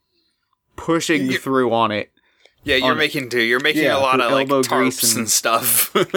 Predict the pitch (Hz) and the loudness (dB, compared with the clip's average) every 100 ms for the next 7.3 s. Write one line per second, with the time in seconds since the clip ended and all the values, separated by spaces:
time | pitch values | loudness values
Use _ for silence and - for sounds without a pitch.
0 | 160 - - - 165 160 147 107 - _ | -4 -8 -20 -14 -4 -2 0 -2 -8 _
1 | _ _ _ - 131 135 135 139 143 131 | _ _ _ -2 0 2 0 0 0 0
2 | 143 139 - 156 156 160 135 147 143 135 | -2 -2 -2 -2 0 -2 0 0 0 2
3 | 131 131 123 120 117 110 110 104 117 113 | 2 2 2 2 2 2 0 0 -2 0
4 | 113 - - 117 113 117 101 117 - 113 | -2 -2 0 2 2 -2 0 0 2 -2
5 | 110 113 107 107 - 110 110 110 107 107 | 0 -2 0 -2 -2 0 2 2 0 0
6 | 104 101 101 - - 135 - _ _ _ | -4 -4 -6 -4 -6 -8 -12 _ _ _
7 | - - | -20 -12